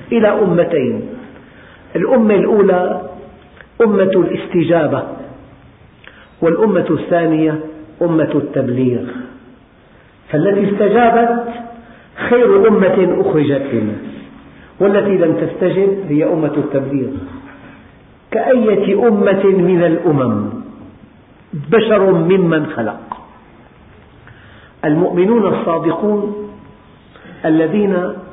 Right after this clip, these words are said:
أناط الله بهم رسالة هي نشر هذا الدين في الآفاق. ألا تسمعون: "هذه الأمة ذات رسالة خالدة"؟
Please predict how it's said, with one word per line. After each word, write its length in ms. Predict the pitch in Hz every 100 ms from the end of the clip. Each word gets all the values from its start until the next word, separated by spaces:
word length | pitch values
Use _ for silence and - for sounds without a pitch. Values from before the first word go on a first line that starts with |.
| - -
أناط 420 | 147 156 180 156 139
الله 640 | 127 160 147 139 135 - -
بهم 520 | 151 165 180 180 - - - - - -
رسالة 920 | 147 156 156 - 131 123 - 127 131 - - - - - - - - -
هي 220 | 170 160
نشر 260 | 214 -
هذا 340 | 185 160 170 156
الدين 440 | 127 160 156 139 -
في 60 |
الآفاق. 720 | 131 - 127 120 135 131 - - - - - 311 - - - - - 226 - - - - - -
ألا 140 | 160
تسمعون: 720 | 151 151 - 151 160 165 127 - - - - - - - 143 -
"هذه 380 | 151 156 147
الأمة 300 | 143 175 160
ذات 300 | 147 160 156
رسالة 640 | 151 147 151 160 147 147 147
خالدة"؟ 500 | 156 143 151 156 156